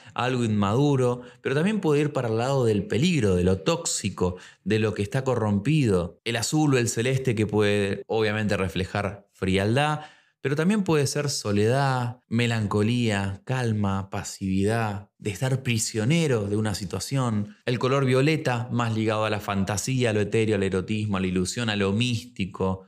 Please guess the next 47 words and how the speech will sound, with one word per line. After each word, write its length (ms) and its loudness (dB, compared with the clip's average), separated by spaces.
Como 240 0
para 180 0
darte 340 0
algunos 440 2
ejemplos. 880 -2
De 260 2
esos, 460 -4
chicos, 320 0
puedes 240 0
entrar 280 -2
a 60 0
ver 160 0
qué 100 -4
es 140 -2
el 140 0
marrón, 640 2
puedes 260 -2
entrar 180 0
a 40 0
ver 160 -4
qué 120 -8
es 160 -8
el 200 0
negro, 480 2
qué 100 -4
es 140 -6
el 160 -2
blanco. 600 0
Si 180 -6
uno 120 2
empieza 500 0
y 80 0
se 480 0
pone 180 2
a 40 0
indagar 340 2
en 100 0
cada 220 0
una 240 -2
de 80 -6
estas 220 -6
cositas, 600 -4
va 100 2
a 40 2
ver 160 2
de 140 0
que 420 -2